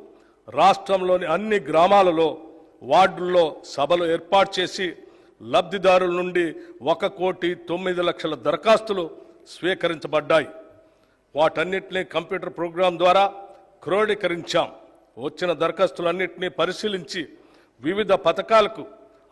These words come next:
అర్హులైన వారందరినీ గుర్తించి వారికి పథకాలని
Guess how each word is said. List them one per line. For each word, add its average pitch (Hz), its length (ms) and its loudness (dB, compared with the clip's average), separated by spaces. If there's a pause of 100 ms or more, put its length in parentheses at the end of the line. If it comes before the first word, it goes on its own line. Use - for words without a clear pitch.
అర్హులైన 180 500 4
వారందరినీ 180 580 2 (140)
గుర్తించి 214 440 -6 (500)
వారికి 156 480 2
పథకాలని 160 600 -2